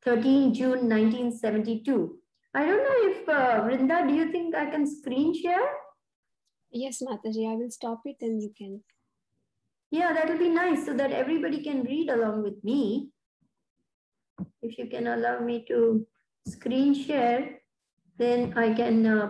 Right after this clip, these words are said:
Speaker 1: put it up, and then I can just read the relevant section of this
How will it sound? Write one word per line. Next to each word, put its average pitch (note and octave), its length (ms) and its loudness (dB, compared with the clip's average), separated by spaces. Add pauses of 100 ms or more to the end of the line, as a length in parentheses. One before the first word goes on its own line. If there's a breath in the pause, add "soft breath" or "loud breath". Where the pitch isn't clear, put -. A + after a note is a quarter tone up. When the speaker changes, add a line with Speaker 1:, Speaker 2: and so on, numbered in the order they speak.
Speaker 1:
put C4+ 120 0
it D#4 220 -4
up, A3+ 480 0 (760)
and G#3+ 200 2
then A3 420 2
I A3 100 -2
can A3 220 -2
just B3 180 -2
read A3+ 300 -2
the A3 120 0
relevant A3 440 -2
section A3 440 -6
of G#3+ 160 -6
this - 340 -10